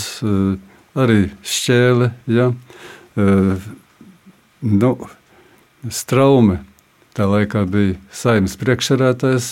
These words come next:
kurš arī, e, saņēma šo dzīvokli un vēlāk viņu par, e, daudziem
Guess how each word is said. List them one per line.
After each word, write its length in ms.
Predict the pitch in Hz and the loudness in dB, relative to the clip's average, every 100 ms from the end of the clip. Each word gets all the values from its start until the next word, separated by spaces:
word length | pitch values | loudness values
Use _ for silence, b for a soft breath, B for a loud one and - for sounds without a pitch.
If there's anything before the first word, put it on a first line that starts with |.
| - - | -14 -10
kurš 280 | 120 117 - | -6 -2 0
arī, 220 | 135 131 | 4 4
e, 960 | 123 - - - - - _ - 143 113 | 2 -2 -18 -20 -20 -20 _ -8 -6 -4
saņēma 680 | - 139 131 127 120 113 | 0 4 6 4 2 0
šo 220 | - - 123 | -6 -4 -2
dzīvokli 600 | 120 131 123 123 117 131 | 2 4 4 2 0 0
un 160 | 123 127 | 0 2
vēlāk 460 | 127 120 120 120 | 4 4 2 2
viņu 240 | 135 123 117 | 2 2 2
par, 220 | 123 113 B B B B | 0 -2 B B B B
e, 420 | - 123 120 113 123 B B _ - - _ _ _ _ _ _ - - - _ - _ _ | -2 2 2 0 -6 B B _ -20 -20 _ _ _ _ _ _ -20 -20 -20 _ -20 _ _
daudziem 680 | 117 117 127 120 120 120 | 0 2 4 4 4 4